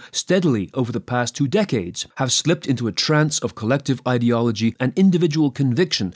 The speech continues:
in which beliefs and biases, many exceedingly bizarre,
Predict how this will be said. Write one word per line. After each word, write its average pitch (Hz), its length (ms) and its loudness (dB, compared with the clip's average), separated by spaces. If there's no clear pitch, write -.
in 143 160 2
which 151 220 0
beliefs 139 480 2
and 131 180 0
biases, 143 680 -2
many 127 400 4
exceedingly 131 680 2
bizarre, 123 540 0